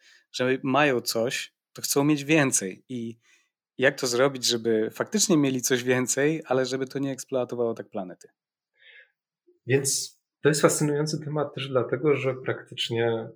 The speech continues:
Speaker 2: uniwersalne w historii społeczeństw ludzkich było pragnienie, żeby żyć lepiej niż właśnie rodzice.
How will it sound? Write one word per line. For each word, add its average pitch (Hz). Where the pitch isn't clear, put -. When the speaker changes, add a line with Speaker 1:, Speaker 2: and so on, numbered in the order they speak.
Speaker 2:
uniwersalne 117
w -
historii 98
społeczeństw -
ludzkich 156
było 147
pragnienie, 120
żeby 113
żyć -
lepiej 127
niż -
właśnie 104
rodzice. 87